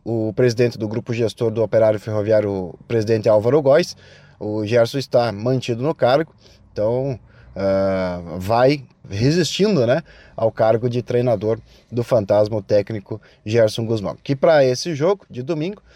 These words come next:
não tem desfalques, né, todos os jogadores estão à disposição. Ele vai ter o retorno de dois jogadores que estavam no departamento médico,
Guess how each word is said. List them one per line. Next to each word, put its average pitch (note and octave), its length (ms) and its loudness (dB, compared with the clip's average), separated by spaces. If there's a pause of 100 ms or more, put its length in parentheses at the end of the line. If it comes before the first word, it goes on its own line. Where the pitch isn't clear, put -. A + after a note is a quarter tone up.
(140)
não E3+ 220 2
tem C#3+ 180 4
desfalques, E3 560 2
né, B2 260 2
todos C3+ 220 -2
os A#2 60 -8
jogadores A#2 420 0
estão A#2 300 -2
à A2+ 40 -2
disposição. D3 640 0
Ele A2+ 140 0
vai G#2+ 120 2
ter B2 140 -2
o B2 60 2
retorno A#2 500 0 (380)
de B2 120 -4
dois D#3+ 320 4
jogadores A2+ 640 0
que A2+ 300 -4 (260)
estavam A#2+ 640 0
no C#3 220 2
departamento A#2+ 600 0
médico, D#3 400 0